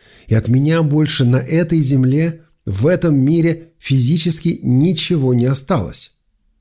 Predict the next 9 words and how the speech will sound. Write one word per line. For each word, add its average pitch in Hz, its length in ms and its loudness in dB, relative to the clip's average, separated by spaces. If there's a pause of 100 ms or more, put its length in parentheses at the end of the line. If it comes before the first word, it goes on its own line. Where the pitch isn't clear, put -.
(800)
Знаете, 143 320 2
некоторые 135 360 0
христиане 131 640 0
очень 139 420 -4
стремятся 127 720 -2
прославиться 117 800 -2
на 117 80 0
этой 123 500 -2
земле 123 560 0